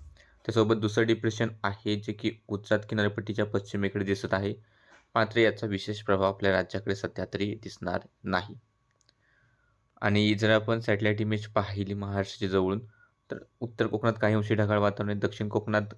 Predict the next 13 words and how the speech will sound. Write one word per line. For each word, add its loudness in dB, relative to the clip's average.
आणि -2
कोल्हापुरात 0
हलक्या -2
पावसाचे -2
ढग, 2
म्हणजे 0
सिंधुदुर्गात 0
आणि -4
कोल्हापूरच्या 0
घाटाकडे -2
दिसत -2
आहेत. 4
मात्र 2